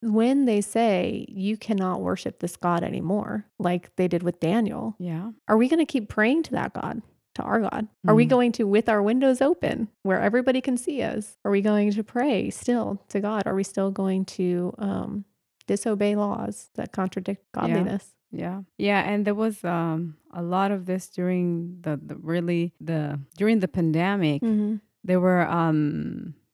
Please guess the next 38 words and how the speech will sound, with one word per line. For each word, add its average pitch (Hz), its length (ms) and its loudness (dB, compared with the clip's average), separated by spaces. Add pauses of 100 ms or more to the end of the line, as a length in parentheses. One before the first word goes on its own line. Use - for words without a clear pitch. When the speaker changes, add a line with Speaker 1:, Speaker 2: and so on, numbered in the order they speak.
Speaker 2:
people 277 340 6
that 175 140 2
would 175 140 -4
say, 180 420 2
you 185 180 2
know, 180 140 2
"We 180 140 0
ne-, 190 200 2
need 202 160 2
to 208 120 4
obey 185 340 4
the 170 240 0
law 180 540 4
and 175 260 0
not 170 300 -2
congregate." 165 680 -2 (120)
Speaker 1:
Mm-hmm. 208 360 2 (480)
Speaker 2:
But 185 320 4 (100)
when, 233 600 6
when, 240 280 4
when 262 160 8
do 254 120 6
we 262 120 4
draw 202 300 6
the 190 100 2
line? 185 540 0
Speaker 1:
Right. 202 320 0 (160)
Speaker 2:
When, 285 460 4
you 254 160 4
know, 214 140 4
when 240 220 4
the 240 80 4
law 196 280 2
is 185 160 -4
no 185 120 2
longer 180 360 0
fair 180 540 -4
Speaker 1:
Mm-hmm. 208 320 2